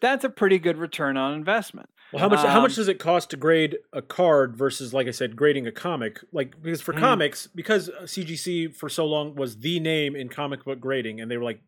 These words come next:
Speaker 2: the only one, and if you went with anyone
Speaker 1: Mm-hmm.
Speaker 2: else, you know, you were less likely to get the value of the comic, you know, that you would probably deserve. Uh, but, like, you would have to pay extra money to get it fast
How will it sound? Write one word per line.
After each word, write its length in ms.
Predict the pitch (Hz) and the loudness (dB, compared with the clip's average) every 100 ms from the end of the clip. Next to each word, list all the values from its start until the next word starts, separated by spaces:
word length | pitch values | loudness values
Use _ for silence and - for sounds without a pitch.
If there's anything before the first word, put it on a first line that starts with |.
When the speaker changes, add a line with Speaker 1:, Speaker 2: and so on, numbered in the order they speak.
| _ | _
Speaker 2:
the 300 | _ 139 123 | _ -12 -8
only 260 | 143 156 160 | -4 -4 -2
one, 240 | 143 135 | -2 -4
and 80 | 131 | -4
if 80 | 123 | -8
you 80 | 139 | -8
went 100 | 143 | -8
with 100 | 127 | -8
anyone 260 | 151 139 135 | -6 -4 -2
Speaker 1:
Mm-hmm. 80 | 139 | 0
Speaker 2:
else, 220 | 160 - _ _ _ _ _ | -2 -6 _ _ _ _ _
you 140 | 147 127 | -10 -8
know, 180 | 120 131 | -6 -8
you 260 | - 160 143 | -10 -8 -4
were 80 | 135 | 0
less 240 | 139 - | -2 0
likely 260 | 135 139 127 | -4 -4 -8
to 100 | 117 | -4
get 340 | 131 135 _ | -4 -4 _
the 80 | - | -6
value 460 | 123 139 135 127 135 | 0 2 2 -2 -4
of 220 | 131 120 | -6 -8
the 60 | |
comic, 480 | - 151 120 117 - _ _ _ _ | -8 -6 -4 -8 -12 _ _ _ _
you 100 | 120 | -10
know, 160 | 113 113 | -8 -6
that 160 | 123 123 | -6 -6
you 100 | 120 | -8
would 140 | 113 _ _ | -12 _ _
probably 320 | 139 123 120 | -4 -4 -6
deserve. 420 | 107 143 117 92 _ _ _ _ - | -4 -2 -2 -4 _ _ _ _ -6
Uh, 140 | 123 | -4
but, 220 | 117 156 | -4 -2
like, 220 | 156 139 165 | -2 -2 -2
you 120 | 175 | 0
would 60 | 180 | 4
have 180 | 175 | 4
to 80 | 170 | 2
pay 500 | - 160 160 156 151 - | -2 2 4 2 0 -2
extra 260 | 196 - 180 | -4 -2 -2
money 240 | 175 170 | 0 -2
to 100 | - | -4
get 140 | 165 143 | -2 -2
it 200 | 135 - | -2 -4
fast 460 | 170 170 - - | 0 0 0 -8